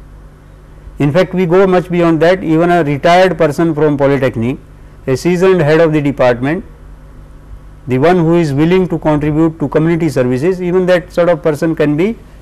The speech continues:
inducted as a community development consultant. Now, qualification for the post of junior consultant. Junior consultant will have, uh, the qualification like minimum second class diploma in any branch of engineering or technology.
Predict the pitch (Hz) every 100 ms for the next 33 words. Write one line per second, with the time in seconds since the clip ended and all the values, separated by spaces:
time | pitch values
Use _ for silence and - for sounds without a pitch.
0 | - 135 135 143 - 160 143 135 120 120
1 | 120 110 147 156 151 139 127 123 131 147
2 | 120 104 104 98 - - - - - -
3 | - - - - - - - - - 143
4 | 185 190 196 220 208 220 220 196 190 190
5 | 185 185 196 165 156 196 208 202 175 139
6 | 139 113 104 104 - - - - - -
7 | - - - - - - - - 139 202
8 | 220 233 208 208 196 196 214 220 196 196
9 | 175 190 190 180 165 165 160 160 156 165
10 | 170 160 160 170 170 180 160 151 - 147
11 | 175 196 202 196 180 165 185 175 180 165
12 | 151 160 165 180 180 170 160 180 160 165
13 | 160 156 143 147 156 170 180 180 156 135
14 | 139 151 143 143 147 202 233